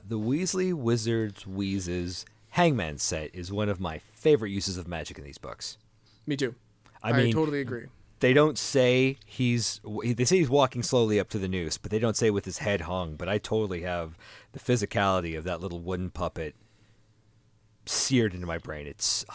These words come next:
Speaker 1: hilarious, and I would
Speaker 2: Yeah.
Speaker 1: play the hell out of this game.
Speaker 2: Yeah.
Speaker 1: This is, this is great.
Speaker 2: I imagined him like one of those little, like, uh,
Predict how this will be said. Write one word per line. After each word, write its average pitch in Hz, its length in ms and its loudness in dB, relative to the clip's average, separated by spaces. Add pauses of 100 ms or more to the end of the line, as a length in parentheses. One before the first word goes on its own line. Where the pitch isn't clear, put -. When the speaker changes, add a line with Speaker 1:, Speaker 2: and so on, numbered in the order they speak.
Speaker 1:
hilarious, 80 880 -6 (400)
and 98 80 -4
I 98 80 0
would 117 140 -2
Speaker 2:
Yeah. 127 100 -2
Speaker 1:
play 95 360 -6
the 78 120 -6
hell 85 240 -6
out 73 140 -8
of 65 40 -16
this 67 160 -10
game. 64 280 -14 (800)
Speaker 2:
Yeah. 123 220 -6 (160)
Speaker 1:
This 98 200 -6
is, 87 180 -8
this 95 200 -8
is 90 80 -8
great. 76 260 -8 (800)
Speaker 2:
I 143 100 -2
imagined 160 320 2
him 156 100 0
like 143 120 0
one 143 140 -4
of 143 60 -4
those 139 200 -2
little, 139 220 -2
like, 123 260 -4
uh, 123 280 -6